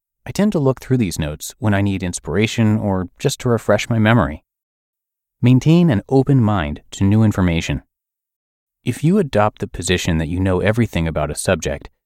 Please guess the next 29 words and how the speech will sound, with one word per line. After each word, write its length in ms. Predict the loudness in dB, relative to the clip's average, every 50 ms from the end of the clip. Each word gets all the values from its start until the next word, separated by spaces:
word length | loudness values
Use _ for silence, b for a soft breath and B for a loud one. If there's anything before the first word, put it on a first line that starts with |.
| _ _ _
then 240 | -4 -2 0 0 0
you'll 200 | -2 -2 -4 -2
obviously 540 | -2 -2 -2 -2 -2 -6 -6 -6 -4 -4 -2
never 280 | -2 -2 -2 -2 -2 -4
come 160 | -4 -2 -2
up 180 | -2 -2 -4
with 120 | -6 -8 -6
any 200 | -4 -4 -2 -2
new 200 | -2 -2 -2 0
insights 400 | 0 0 0 -2 -4 -4 -4 -10
about 260 | -8 -6 -8 -8 -8
it. 160 | -14 -20 -20 _ _ _ _ _ _ _ _ _ _ _
Additionally, 580 | -6 0 0 0 2 2 0 0 0 -4 -8 -10 _ _ -16
if 160 | -14 -10 -6
you 80 | -4 -4
are 80 | -4
too 260 | -6 -4 -4 -2 -2
short-sighted 720 | -4 -4 -4 -4 -4 -4 -4 -2 0 0 0 0 -2 -6
to 80 | -8 -10
see 220 | -6 -4 -2 -2
that 260 | -2 -2 -4 -6 -6 -4
some 180 | 0 2 2
of 120 | 2 0 -2
your 120 | -6 -8
current 400 | -8 -8 -4 0 0 0 0 -2
beliefs 380 | -6 -8 -8 -8 -8 -10 -8 -6
may 120 | -6 -6
be 140 | -4 -6 -6
mistaken, 520 | -6 -6 -4 0 0 0 2 0 -2 -2